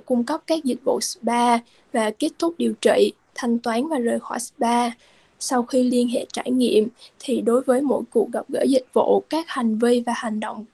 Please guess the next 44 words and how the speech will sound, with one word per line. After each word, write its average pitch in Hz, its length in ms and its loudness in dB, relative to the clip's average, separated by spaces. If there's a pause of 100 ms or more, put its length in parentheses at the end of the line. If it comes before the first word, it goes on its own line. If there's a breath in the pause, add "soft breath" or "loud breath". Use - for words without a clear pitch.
(160)
cụ - 220 -2
thể - 180 0
của 226 160 -2
nhân 240 280 2
viên 240 240 2
đã - 100 -2
được - 200 -4
xác - 380 -8
định. 220 260 2 (440 loud breath)
Ví 277 180 4
dụ 285 200 4
như 247 260 4
là 226 360 0
khi 247 200 2
khách 330 220 -4
hàng 226 340 -2
đầu 214 200 -2
tiên 240 300 2
bước 320 200 -2
vào 226 100 0
spa 240 480 0
thì 247 240 -2
nữ 208 280 -4
tiếp 311 80 0 (140)
viên 240 180 0
sẽ 233 200 -6
nhiệt 247 300 -2
tình 220 260 -2
chào 220 220 -2
hỏi 240 240 -6
khách - 180 -8
hàng 233 260 -2
trong 240 180 -2
vòng 226 240 -2
mười 214 200 2
giây, 233 380 2 (440 loud breath)
đưa 240 200 4
ra 240 200 0
một 233 240 0
chuyến 247 220 -2
tham 240 240 0
quan 233 200 2
cơ 240 160 2
sở 240 520 0